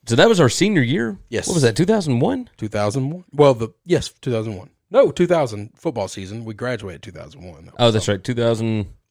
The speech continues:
Speaker 1: Arkansas versus Mississippi State. I, we, I'm gonna pull it up and see what
Speaker 2: Come
Speaker 1: happened.
Speaker 2: on.
Speaker 1: Let's see.
Speaker 2: I was with a friend of mine who was one of my closest friends at the time. Love the guy still. And he was being recruited by Mississippi State, so we got recruit tickets.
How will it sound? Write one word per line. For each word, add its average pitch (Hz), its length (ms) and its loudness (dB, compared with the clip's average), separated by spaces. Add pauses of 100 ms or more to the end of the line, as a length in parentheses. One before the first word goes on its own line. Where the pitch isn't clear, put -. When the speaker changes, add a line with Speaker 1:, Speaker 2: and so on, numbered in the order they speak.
(640)
Speaker 1:
Arkansas 120 640 2
versus 110 320 -4
Mississippi 113 440 -4
State. 90 300 -10
I, 113 100 -2 (180)
we, 107 240 -2
I'm 117 160 0
gonna 110 80 -2
pull 160 200 -2
it 120 80 4
up 120 160 2
and 107 100 -16
see 120 120 -4
what 113 160 -2
Speaker 2:
Come 98 100 0
Speaker 1:
happened. 101 200 2
Speaker 2:
on. - 60 -20 (800)
Speaker 1:
Let's 151 200 -6
see. 120 340 -4 (200)
Speaker 2:
I 160 100 6
was 165 240 8
with 180 280 4
a 160 80 4
friend 180 320 4
of 143 140 0
mine 143 340 2 (200)
who 139 60 -20
was 123 120 -16
one 143 140 0
of 135 40 0
my 127 100 0
closest 139 420 0
friends 131 260 -2
at 117 80 -4
the 110 100 -16
time. 107 380 -2 (800)
Love 120 180 -8
the 110 80 -10
guy 98 160 -8
still. 110 320 -12 (500)
And 117 240 -2
he 110 160 -2
was 135 160 -2
being 117 260 -4
recruited 127 380 -2
by 104 120 -4
Mississippi 101 300 -8
State, - 260 -10
so 104 100 -12
we 104 60 -10
got 107 200 -10
recruit 113 460 -18
tickets. - 500 -20